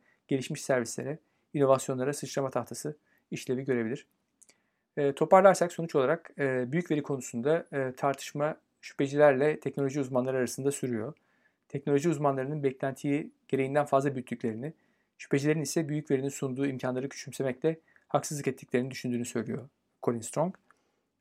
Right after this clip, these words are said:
E, büyük veri çağında, büyük pazarlamada, e, teknoloji uzmanları iyi bir,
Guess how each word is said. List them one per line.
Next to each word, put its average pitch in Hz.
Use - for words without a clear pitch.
E, 135
büyük 175
veri 156
çağında, 143
büyük 160
pazarlamada, 135
e, 127
teknoloji 143
uzmanları 131
iyi 156
bir, 147